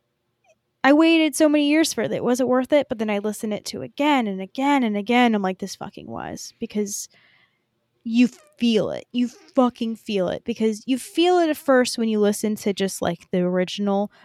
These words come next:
But when you see it all pieced together, like, how she originally wanted it, 'cause who releases a ten-minute song? Like, who fucking does that? But she did it. I'm so glad she did,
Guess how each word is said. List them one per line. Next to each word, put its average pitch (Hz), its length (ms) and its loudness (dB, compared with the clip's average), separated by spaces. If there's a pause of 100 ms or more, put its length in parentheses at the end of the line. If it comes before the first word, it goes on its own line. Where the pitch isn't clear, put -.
But 226 120 2
when 233 140 4
you 254 100 2
see 311 300 2
it 311 80 4
all 269 160 8
pieced - 340 -4
together, 208 460 2
like, 196 140 0
how 190 280 2
she 185 220 -4
originally 185 500 -4
wanted 175 340 -4
it, 208 180 -2
'cause 262 200 -8
who 349 200 -2
releases 254 460 -4
a - 40 -14
ten-minute - 500 -14
song? - 380 -14 (280)
Like, 233 160 -14
who 302 100 0
fucking - 360 -12 (120)
does - 160 -20
that? - 160 -16 (580)
But - 140 -2
she - 160 -6
did 190 220 -2
it. - 180 -4 (460)
I'm 233 120 -2
so 311 180 6
glad 247 200 4
she - 140 -6
did, - 360 -6